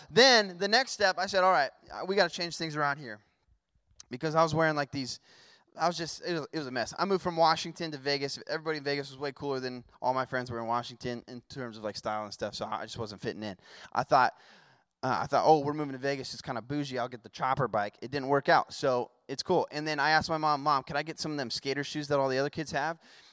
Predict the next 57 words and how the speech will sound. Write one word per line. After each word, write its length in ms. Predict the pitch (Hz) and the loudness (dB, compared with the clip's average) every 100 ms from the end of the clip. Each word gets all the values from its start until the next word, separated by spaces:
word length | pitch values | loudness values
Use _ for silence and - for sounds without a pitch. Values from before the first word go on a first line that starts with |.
| - | -12
And 80 | |
she's 160 | 123 139 | -10 -2
like, 160 | 127 98 - | -2 -2 -12
"Sure, 360 | - - 151 | -10 -2 0
honey." 200 | 135 135 | 0 -2
She 140 | 139 139 | -6 -10
went 140 | 139 | -10
to 40 | |
the 60 | 127 | -6
mall, 180 | 127 127 | 0 0
asked 380 | 107 127 123 - _ | 2 0 -2 -14 _
someone 260 | - 139 123 | -10 -6 -6
at 100 | 117 | -6
the 60 | |
mall, 200 | 120 117 | -4 -6
"Do 40 | 113 | -4
you 60 | |
know 80 | 143 | -2
where 100 | 143 | -2
I 40 | |
can 100 | 127 | -2
find 180 | - 135 | -4 -4
the 60 | 110 | -4
skater 240 | - 131 | -8 -8
shoes?" 280 | 123 135 135 - - | -8 -12 -12 -20 -14
They 80 | 127 | -10
said, 160 | 127 | -8
"Yeah, 100 | 135 | -2
right 160 | 123 127 | 0 0
over 100 | 123 | -2
there." 200 | 123 101 - - - | -6 -8 -12 -20 -6
Uh, 320 | 120 113 107 - | -4 -2 -4 -6
and 180 | 117 | -8
so 140 | 113 123 | -6 -8
she 140 | - | -6
bought 160 | 123 117 | -2 -2
me 60 | |
some 120 | 120 113 | -4 -10
Skechers. 520 | - 143 - 117 - - - - | -2 -2 -2 -10 -12 -20 -20 -6
And, 380 | 135 135 131 | 0 0 2
uh, 400 | 135 131 127 120 127 - - - | 4 6 6 2 0 -16 -20 -8
and 140 | - 156 | -4 2
so 140 | 160 | 6
I 180 | 143 170 | 10 10
was 200 | 175 165 | 8 6
rolling 220 | 170 156 | 4 4
hot 280 | 160 175 139 | 8 6 6
with 100 | 151 | 0
my 120 | 139 | 0
Skechers 560 | - 175 156 165 165 - - 143 | 2 2 2 0 -2 -6 -14 -10
in 200 | 147 156 | -6 -2
my 340 | 147 139 135 - _ - | 2 2 0 -4 _ -16
uh, 60 | - - | -14 -14
my 340 | 143 135 131 - | 0 2 2 0
American 380 | 143 151 156 151 | -4 0 0 -2
Chopper 360 | - 156 156 165 | 4 4 4 4
bike 300 | 151 147 | 6 4